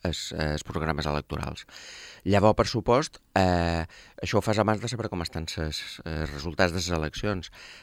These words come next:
Eh, naltros, i una de les coses que estem contents, és que som decisius perquè no entri Vox en el govern de les Illes Balears.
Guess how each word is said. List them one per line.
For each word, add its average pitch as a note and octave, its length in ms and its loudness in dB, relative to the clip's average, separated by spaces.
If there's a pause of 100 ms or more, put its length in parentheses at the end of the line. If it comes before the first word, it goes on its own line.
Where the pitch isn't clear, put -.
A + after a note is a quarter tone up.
(120)
Eh, F2 260 2
naltros, F#2 720 2 (180)
i D#2 280 -4
una E2 160 -2
de D2+ 80 -6
les D2 80 -10
coses D#2+ 200 -6
que - 80 -12
estem F2 240 -2
contents, F2 680 -2 (380)
és - 100 -2
que G2+ 100 -2
som F#2+ 280 -2
decisius F2 600 0
perquè F2+ 300 -2
no F2+ 280 2
entri F#2 300 -2
Vox F2 340 -2
en F2 120 -6
el D2+ 80 -6
govern D#2 300 -2
de F#2 100 -4
les F#2+ 140 -6
Illes G2+ 240 -4
Balears. D#2+ 480 -4